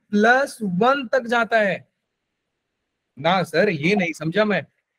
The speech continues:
समझो, वापस समझो। क्वेश्चन है box X seven से छोटा है,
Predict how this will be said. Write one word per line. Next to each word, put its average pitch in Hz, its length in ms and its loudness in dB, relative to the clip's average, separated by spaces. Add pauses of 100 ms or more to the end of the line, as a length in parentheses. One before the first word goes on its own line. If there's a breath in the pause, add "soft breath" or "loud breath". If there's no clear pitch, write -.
(320)
समझो, 143 380 2 (840)
वापस 185 300 4
समझो। 127 260 -4 (1800)
क्वेश्चन 240 360 6
है 208 360 2 (1600)
box 220 500 2
X 214 320 2 (1400)
seven 214 400 4
से 214 240 2
छोटा 160 380 0
है, 123 220 -10